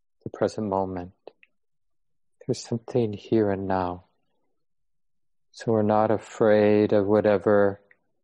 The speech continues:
heartache, whatever sensations we might feel in the body, because there's some intuition that I can show up in a way that's really beautiful and healing and liberating.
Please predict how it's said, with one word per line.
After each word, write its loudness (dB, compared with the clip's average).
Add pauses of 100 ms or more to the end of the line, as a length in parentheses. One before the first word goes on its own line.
(120)
heartache, 0 (880)
whatever 2
sensations -2
we -2
might -4
feel 0
in -8
the -4
body, -2 (1800)
because -4
there's 0
some 0
intuition 0
that 2
I 2
can -4
show 2
up -2
in 0
a -2
way 2
that's -4
really 0
beautiful 0 (840)
and -4
healing 0 (840)
and -4
liberating. -2